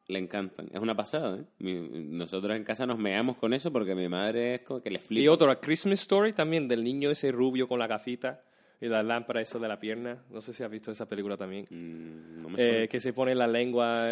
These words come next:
Speaker 2: en el poste eso de frío y se le pega la lengua.
Speaker 1: Ah, me suena.
Speaker 2: Esa otra película también, ¿eh?
Speaker 1: Hostia.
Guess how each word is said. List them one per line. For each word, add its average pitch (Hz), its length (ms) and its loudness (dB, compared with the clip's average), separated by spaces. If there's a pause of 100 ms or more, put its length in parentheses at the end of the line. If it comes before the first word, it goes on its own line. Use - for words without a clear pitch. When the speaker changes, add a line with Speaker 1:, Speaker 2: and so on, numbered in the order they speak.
Speaker 2:
en 110 280 -4
el 107 140 -4
poste 110 400 -4
eso 107 200 -8
de 98 140 -6
frío 107 380 -4
y 101 100 -4
se 101 240 -6
le 95 140 -4
pega 98 500 -4
la 98 120 -6
lengua. 95 420 -6
Speaker 1:
Ah, 110 40 0
me 107 120 0
suena. 104 440 -2 (600)
Speaker 2:
Esa 139 240 -8
otra 123 120 -10
película 120 280 0
también, 110 300 -2 (180)
¿eh? 127 120 -4
Speaker 1:
Hostia. 101 300 -4